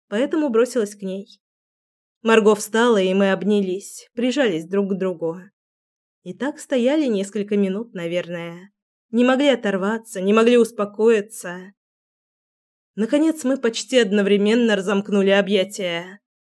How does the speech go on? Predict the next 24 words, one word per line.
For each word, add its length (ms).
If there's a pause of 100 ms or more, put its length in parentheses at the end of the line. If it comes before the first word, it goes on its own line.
(640)
«Я 300
поеду, 680 (400)
возьму 360
Фаскольда, 880 (120)
или 220
он 180
занят?» 560 (560)
уточнила 720
Марго 260
у 160
Аскольда. 800 (720)
«Он 300
в 80
твоём 400
распоряжении». 960 (840)
Эндер 360
нажал 420
кнопку 440
вызова 360
на 100
своём 380
кольце. 640 (720)
«Да, 360
повелитель», 800